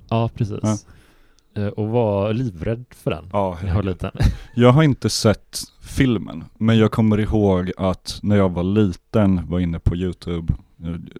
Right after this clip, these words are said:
Speaker 2: mitt livs begynnelse och YouTubes också för den delen, då såg jag en scen med, eh, Zelda.
Speaker 1: Mm.
Speaker 2: Jag drömde mardrömmar om det i ett år,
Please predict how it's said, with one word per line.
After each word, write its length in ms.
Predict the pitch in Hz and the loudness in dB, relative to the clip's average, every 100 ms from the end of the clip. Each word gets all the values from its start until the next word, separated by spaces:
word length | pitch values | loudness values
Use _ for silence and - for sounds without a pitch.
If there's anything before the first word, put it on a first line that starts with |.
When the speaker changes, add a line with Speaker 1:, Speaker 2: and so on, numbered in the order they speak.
| 76 - | -10 -8
Speaker 2:
mitt 280 | 85 92 - | -6 -6 -6
livs 260 | 87 - - | -10 -10 -8
begynnelse 500 | 87 85 85 82 85 | -6 -4 -6 -8 -10
och 60 | |
YouTubes 400 | 87 87 87 87 | -8 -8 -8 -6
också 220 | 92 - | -6 -8
för 60 | - | -8
den 120 | 85 | -6
delen, 240 | 80 80 87 - - - | -6 -8 -14 -18 -20 -16
då 140 | 113 110 | -8 -8
såg 360 | - 113 107 | -2 -2 -2
jag 180 | 101 98 - | -4 -4 -2
en 220 | 95 92 | -2 -2
scen 600 | - 104 95 87 87 92 | -2 0 0 0 -2 0
med, 420 | 95 90 85 85 | 2 0 -2 -2
eh, 160 | 87 78 - - | -4 -6 -10 -10
Zelda. 520 | - 104 95 98 - - - - | 0 0 2 -2 -4 -6 -20 -14
Speaker 1:
Mm. 260 | 101 104 110 _ _ _ _ _ _ - | -14 -12 -16 _ _ _ _ _ _ -6
Speaker 2:
Jag 760 | 104 113 110 104 95 92 82 - | 0 4 4 4 4 0 -2 -12
drömde 800 | - 95 98 92 87 87 85 82 76 | -6 -2 0 -2 -2 -2 -2 -4 -4
mardrömmar 520 | 95 87 87 87 85 | -2 -2 -2 -4 -4
om 120 | 85 | -4
det 80 | 87 | -4
i 540 | 87 82 85 85 85 78 - - - _ - | -4 -4 -4 -4 -6 -8 -14 -18 -20 _ -10
ett 320 | 92 - - _ | -10 -10 -20 _
år, 320 | 87 95 143 | -6 -2 -4